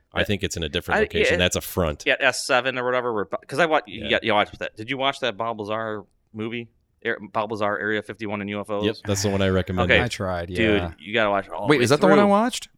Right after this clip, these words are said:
Speaker 1: That was one of the two that I recommended
Speaker 3: Okay,
Speaker 1: you to
Speaker 3: yeah,
Speaker 1: watch.
Speaker 3: yeah, yeah.
Speaker 1: Yeah.
Speaker 3: Maybe they
Speaker 2: Really,
Speaker 3: did.
Speaker 2: I mean, it's
Speaker 1: Really good.
Speaker 2: it's really good, man. Like, I, I believe there's, there's probably something there. Like, Bob Lazar, I
Speaker 1: Yeah.
Speaker 2: don't know. I believe that there's something there, but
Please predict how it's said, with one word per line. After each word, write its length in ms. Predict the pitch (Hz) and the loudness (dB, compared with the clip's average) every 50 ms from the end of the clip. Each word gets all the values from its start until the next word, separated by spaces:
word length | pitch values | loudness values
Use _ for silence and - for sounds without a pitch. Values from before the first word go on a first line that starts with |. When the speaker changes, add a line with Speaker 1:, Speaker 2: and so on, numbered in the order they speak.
| _ - - | _ -18 -4
Speaker 1:
That 140 | 92 98 92 95 | -2 -2 0 2
was 140 | 107 101 90 | 0 0 2
one 120 | 107 104 | 2 2
of 60 | 104 | 4
the 100 | 95 101 | 4 2
two 240 | - - - 107 98 | 2 2 2 2 2
that 120 | 90 90 87 | 4 2 2
I 40 | |
recommended 420 | 82 85 85 - 87 87 87 87 139 | 2 2 2 0 0 0 2 2 2
Speaker 3:
Okay, 80 | 139 - | 2 4
Speaker 1:
you 60 | 127 | 2
to 60 | 117 | 4
Speaker 3:
yeah, 80 | 117 - | 4 4
Speaker 1:
watch. 120 | 113 - 107 | 4 2 2
Speaker 3:
yeah, 60 | 101 | 2
yeah. 80 | 90 | 2
Speaker 1:
Yeah. 80 | 87 - | 2 2
Speaker 3:
Maybe 120 | 160 190 | 4 4
they 60 | 202 196 | 6 6
Speaker 2:
Really, 220 | 190 185 160 127 | 6 6 6 6
Speaker 3:
did. 180 | 120 120 123 - | 4 4 4 2
Speaker 2:
I 40 | 117 | 2
mean, 200 | 117 113 117 117 | 0 -2 -2 -2
it's 140 | 113 107 95 | -2 0 4
Speaker 1:
Really 220 | 92 98 95 90 | 4 4 4 4
good. 200 | 80 90 82 78 - | 4 2 2 0 -2
Speaker 2:
it's 120 | - - | -6 -10
really 380 | - 117 123 131 123 110 104 101 | -16 -14 -8 -6 -4 -4 -4 -4
good, 300 | 95 104 101 101 98 95 | -2 0 0 0 0 0
man. 320 | 98 95 95 98 95 95 98 | -2 -4 -2 -2 -2 -2 -2
Like, 300 | 98 95 95 92 - _ _ _ _ _ _ _ - | -2 -2 -4 -6 -10 _ _ _ _ _ _ _ -12
I, 40 | 117 - _ _ _ - | -12 -12 _ _ _ -4
I 80 | 120 | -4
believe 260 | 110 101 117 107 101 90 | -2 -2 -2 -2 -2 -4
there's, 280 | 90 82 - 80 - - _ _ | -8 -14 -16 -20 -20 -20 _ _
there's 160 | 95 87 - | -16 -16 -14
probably 240 | - 85 - - - | -14 -14 -14 -14 -18
something 260 | - - - _ - - - - | -20 -20 -20 _ -20 -20 -20 -20
there. 100 | - - - _ - _ _ _ _ _ _ _ _ _ _ _ _ _ _ _ _ _ _ _ _ | -20 -20 -20 _ -20 _ _ _ _ _ _ _ _ _ _ _ _ _ _ _ _ _ _ _ _
Like, 180 | 110 101 92 | -6 -6 -4
Bob 220 | 82 147 143 135 131 | 0 0 0 0 0
Lazar, 160 | 131 117 135 | -2 -4 -2
I 60 | 139 143 | 0 2
Speaker 1:
Yeah. 60 | 131 | 2
Speaker 2:
don't 80 | 123 123 | 4 4
know. 200 | 117 113 110 107 - - | 4 4 2 2 -2 -4
I 60 | 110 117 | -4 -4
believe 240 | 113 123 127 127 113 | 0 0 0 2 0
that 100 | 123 110 | 0 -2
there's 100 | 113 101 | -4 -6
something 220 | - 110 95 101 98 | -8 -6 -6 -2 0
there, 280 | 98 98 98 98 95 - _ - - - - - - - - _ - | 2 4 4 2 0 -4 _ -20 -20 -20 -20 -20 -20 -20 -20 _ -4
but 260 | - 98 92 92 92 | 0 0 0 0 -2